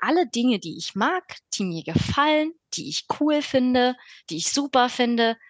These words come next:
kommen anscheinend aus diesem einen Land. Also muss das besonders sein. <laughs> Und dann habe ich meine Faszination entwickelt und habe dann eben auch angefangen, Japanisch zu lernen, auch in der Schule.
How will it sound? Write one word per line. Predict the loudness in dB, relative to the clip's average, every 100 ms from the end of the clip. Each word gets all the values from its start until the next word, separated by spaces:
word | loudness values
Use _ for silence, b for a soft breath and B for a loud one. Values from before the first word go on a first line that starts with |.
| -14
kommen | -2 4 4 4
anscheinend | 2 0 0 2 2 0
aus | -4 -6
diesem | -6 -6 0
einen | 2 4 4 2
Land. | 2 0 -2 -14 _ -2
Also | 0 0
muss | 0 0 0
das | -4
besonders | -4 -2 0 -2 -8
sein. | -6 -6 -6
<laughs> | -8 -4 -4 0 0 0 0
Und | 2 4
dann | 2 2
habe | 2 2
ich | 2
meine | 2 2 0
Faszination | -2 -2 -2 -2 -2 2 2 2
entwickelt | 0 -2 -2 -2 -4 -8 -18 B B B
und | 2 2 2 -4 -10 -2
habe | -2 0
dann | -2 0
eben | -2 0
auch | 0 -2 -2
angefangen, | -4 -2 -2 -2 -2
Japanisch | -2 -2 -4 -2 -4
zu | -2 -2
lernen, | 0 0 -2
auch | -4
in | -6
der | -4
Schule. | -4 -4 0 0 0